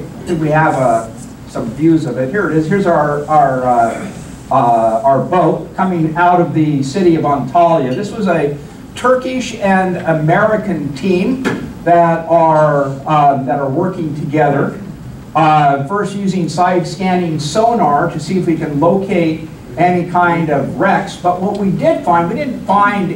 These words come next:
any, um, any preserved wrecks, but we did find objects in the ground. One of the objects we found, in fact,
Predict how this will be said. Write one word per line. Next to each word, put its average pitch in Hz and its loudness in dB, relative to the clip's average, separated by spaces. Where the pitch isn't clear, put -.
any, 190 0
um, 143 0
any 156 -2
preserved 202 2
wrecks, - 0
but - -4
we 240 -6
did 302 -2
find 220 2
objects - 0
in 127 -8
the 104 -8
ground. 104 -8
One 339 2
of 302 2
the 175 2
objects 165 0
we 165 2
found, 190 2
in - 2
fact, 226 0